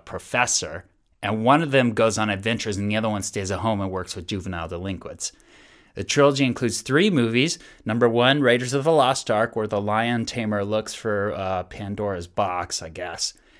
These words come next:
Uh, number two, Temple of Doom, where the lion tamer looks for magic eggs. And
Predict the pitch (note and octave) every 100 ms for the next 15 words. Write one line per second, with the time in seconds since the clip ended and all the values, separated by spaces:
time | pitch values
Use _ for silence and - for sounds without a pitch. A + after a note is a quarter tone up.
0 | _ - F#2 F#2 G#2 B2 B2 - A#2 G#2+
1 | C3 B2 B2 G#2+ G#2 A2 G#2 A2 - _
2 | - G#2 G#2 A2 A2+ A2+ - A2+ G#2+ G#2
3 | A2 - - G#2 G2+ G2 F#2 F#2 D3 A#2
4 | A#2 - - _ _ _ _ A#2 A2 G#2+
5 | G#2+ G2+